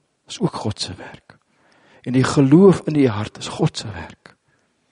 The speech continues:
En die hele wedergeboorte is God se werk. Hy doen alles. U moet dit net glo en hom vat.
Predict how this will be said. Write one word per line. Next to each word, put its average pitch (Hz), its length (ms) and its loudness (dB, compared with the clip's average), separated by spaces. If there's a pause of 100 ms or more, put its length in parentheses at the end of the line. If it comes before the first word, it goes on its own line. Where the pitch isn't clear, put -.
(320)
En 127 100 -6
die 131 100 2
hele 180 240 6
wedergeboorte 131 760 2
is 110 100 -6
God - 300 -6
se 98 160 -10
werk. - 420 -18 (1120)
Hy 127 120 -10
doen 135 160 0
alles. - 680 -12 (720)
U 147 100 2
moet 120 160 -2
dit 107 160 -4
net 101 180 -12
glo - 460 -12 (260)
en - 100 -20
hom - 140 -20
vat. - 640 -20